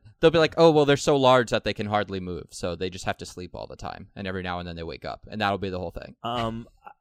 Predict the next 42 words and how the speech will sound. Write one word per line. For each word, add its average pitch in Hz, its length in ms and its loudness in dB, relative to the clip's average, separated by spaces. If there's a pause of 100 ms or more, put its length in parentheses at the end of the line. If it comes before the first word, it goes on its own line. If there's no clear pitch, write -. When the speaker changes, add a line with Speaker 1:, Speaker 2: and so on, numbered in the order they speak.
(220)
Speaker 2:
obviously, 165 480 -2
like, 131 220 -2
this 117 200 -4
is 110 100 -12
gonna 107 200 -6
be 95 140 -6
a 95 60 -6
great 98 280 -8
movie 95 300 -6
to, 90 340 -8 (300)
g-, - 80 -16 (180)
you 113 120 -10
know, 92 160 -4
purchase 104 640 -4
and 95 160 -12
go 95 160 -6
through 98 300 -6
with 90 140 -8
a 87 40 -16
fine-tooth 90 400 -14
comb 143 380 -4
to 104 160 -10
see - 200 -12
all 98 200 -4
the 90 240 -8
Pokemon, 101 520 -6
but 90 160 -6 (360)
from 110 300 -6
the 101 100 -4
viewings 123 340 -2
that 107 120 -6
I 104 120 -2
saw, 117 440 -2 (440)
there 123 100 0
were 117 80 -2
some 147 200 -6
kind 151 260 -4
of 185 120 -8
major 110 440 -2
omissions 104 540 -6
from 110 220 -10
G-, 107 140 -20